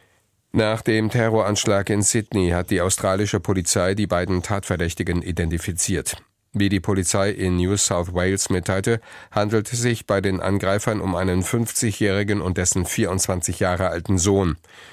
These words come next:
Der Vater sei von Polizisten erschossen worden, der Sohn schwer verletzt. Laut Medienberichten prüfen die Ermittler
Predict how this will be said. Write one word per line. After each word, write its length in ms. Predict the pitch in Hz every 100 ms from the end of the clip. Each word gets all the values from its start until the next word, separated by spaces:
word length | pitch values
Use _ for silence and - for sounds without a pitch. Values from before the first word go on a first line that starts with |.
| - -
Der 80 |
Vater 340 | 82 92 90 92
sei 220 | 90 85
von 260 | - 95 87
Polizisten 560 | 98 95 107 98 -
erschossen 480 | 90 - 110 - 85
worden, 300 | 85 95 95 - - -
der 100 | 90
Sohn 260 | 98 98
schwer 240 | - 90 85
verletzt. 480 | 92 90 - - - - - -
Laut 340 | 78 73 71
Medienberichten 1000 | 87 85 85 80 85 80 85 - 87 82
prüfen 460 | - 113 107 - 87
die 100 | 76
Ermittler 520 | 78 85 95 85